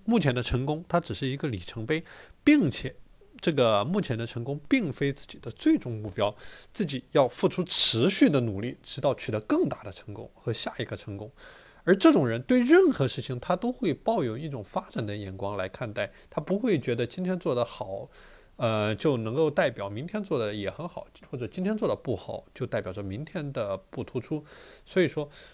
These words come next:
任何一个自律的人，他都应该把自己的人生当做一个公司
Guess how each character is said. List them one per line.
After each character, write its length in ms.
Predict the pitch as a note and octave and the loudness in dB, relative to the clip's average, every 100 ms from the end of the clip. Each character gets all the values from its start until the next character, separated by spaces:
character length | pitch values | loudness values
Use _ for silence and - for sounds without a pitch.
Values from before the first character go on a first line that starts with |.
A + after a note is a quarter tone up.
| _ _ - | _ _ -20
任 360 | - A3 D#4 G#3 | -2 4 4 4
何 180 | - C3+ | 2 0
一 140 | A#2+ | 0
个 120 | A#2+ | -2
自 200 | B2 - | -4 0
律 120 | E3 A#2+ | 0 2
的 120 | G#2+ | 0
人， 180 | G2+ G2+ | -2 -6
他 240 | - F3+ | -2 -2
都 220 | F3+ F#3 | 2 0
应 100 | F3 | 0
该 140 | F3 F3 | 0 2
把 160 | C3+ | 0
自 160 | G2 C#3 | -2 -4
己 80 | A2+ | -2
的 100 | G#2+ | -2
人 180 | G#2 | -2
生 220 | C#3 F#3+ F#3 | -4 -4 0
当 180 | G3+ | 0
做 220 | G3 F#3 C3 | 0 -2 -2
一 80 | D#3 | -2
个 160 | G3 | -2
公 300 | F#3 A#3 A#3 | 0 0 0
司 400 | A3+ - A3 A3+ | -2 0 0 -2